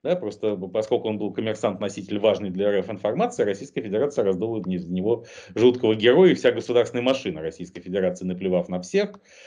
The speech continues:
во время ковида там застряли многие тысячи россиян за границей, никто им не помогал, и спикерка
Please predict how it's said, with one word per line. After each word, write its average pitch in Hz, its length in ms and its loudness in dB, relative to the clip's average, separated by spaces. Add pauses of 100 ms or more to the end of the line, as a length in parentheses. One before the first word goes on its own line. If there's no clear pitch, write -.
(120)
во 95 120 4
время 98 240 4
ковида 117 360 4
там 92 180 0
застряли 95 400 0
многие 98 280 -2
тысячи 98 380 -4
россиян 92 440 2
за 90 100 -2
границей, 92 380 -2
никто 92 200 -2
им 92 100 2
не 90 80 -2
помогал, 95 580 0 (320)
и 87 220 -2
спикерка 92 680 0